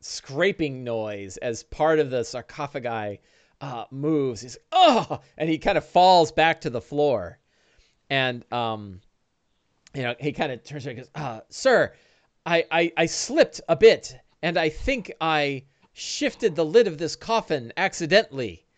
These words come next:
Um, but I, I, n-, not, not quite enough to, uh, to, to, to see what la-, what lurks inside, but there's some kind of shining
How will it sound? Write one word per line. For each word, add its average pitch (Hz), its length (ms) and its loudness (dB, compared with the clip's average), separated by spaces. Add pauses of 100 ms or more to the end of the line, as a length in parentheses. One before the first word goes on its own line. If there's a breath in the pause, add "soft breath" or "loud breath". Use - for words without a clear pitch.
(400)
Um, 127 420 -2 (520)
but 165 260 6
I, 156 160 2 (120)
I, 151 160 2 (340)
n-, - 560 -18 (100)
not, 208 280 -2
not 233 240 -4
quite 233 300 4
enough 190 560 2
to, 160 360 2
uh, 131 280 0 (680)
to, 170 200 -4
to, 147 320 -6 (140)
to 156 220 -4
see - 600 -6
what 165 220 2
la-, 165 280 2
what 156 240 -2
lurks 185 320 0
inside, 160 640 -4
but 139 140 -6
there's 143 180 -2
some 220 180 -2
kind 185 180 -4
of 120 120 -6 (400 soft breath)
shining 180 960 0